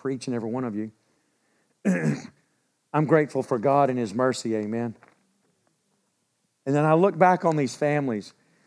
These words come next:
I mean, how many times we think about, you know, Abraham, he's a man of faith. The guy's a great guy. He was a knucklehead, you know, lied about his wife twice,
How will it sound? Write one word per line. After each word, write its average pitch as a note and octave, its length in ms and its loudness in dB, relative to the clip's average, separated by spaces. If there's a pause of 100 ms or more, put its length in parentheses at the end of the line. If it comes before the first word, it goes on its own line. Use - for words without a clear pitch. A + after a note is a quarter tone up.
(180)
I D3 40 -2
mean, D3 120 2
how F#3 80 4
many G3 120 2
times E3+ 220 2
we D3+ 120 2
think D#3 200 0
about, C#3 240 2
you C3+ 60 0
know, A#2+ 240 0 (520)
Abraham, G#2+ 480 -4
he's G#2 160 -4
a F#2 40 -8
man A2 220 -4
of - 60 -14
faith. G#2+ 300 -4 (200)
The F#2+ 60 -20
guy's G#2+ 280 -6
a F#2 40 -14
great A2+ 260 -4
guy. G#2+ 260 -6 (340)
He D#3 100 -10
was A#2+ 100 -6
a A#2 40 -4
knucklehead, G2+ 580 -6 (640)
you G#2+ 80 -8
know, G#2 260 -8 (400)
lied G#2+ 320 -2
about A2+ 200 0
his F#2 100 -6
wife A2 340 -4
twice, G#2+ 720 -2